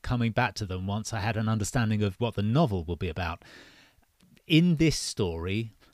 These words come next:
I needed a modern family plot to reflect the historical plot and, and universalize the idea of family making personal sacrifices for each other.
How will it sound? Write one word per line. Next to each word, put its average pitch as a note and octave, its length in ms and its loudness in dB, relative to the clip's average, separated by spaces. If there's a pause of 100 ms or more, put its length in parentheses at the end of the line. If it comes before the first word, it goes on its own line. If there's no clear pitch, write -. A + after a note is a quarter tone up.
(120)
I G#2+ 120 0
needed A2 500 0
a A2+ 100 0
modern B2 680 2
family G#2+ 640 -2
plot - 600 -10
to A2 120 -6
reflect - 880 -6
the G#2+ 80 -6
historical C3+ 840 -2
plot - 600 -8
and, G2+ 220 -6
and G#2 180 -4
universalize A2+ 960 2
the G#2 140 -2
idea G#2 320 0
of G2+ 160 -6 (280)
family A#2 600 2
making G#2+ 360 0
personal A2 540 -2
sacrifices F#2 800 -4
for - 160 -10
each E2+ 160 -10
other. F#2 240 -6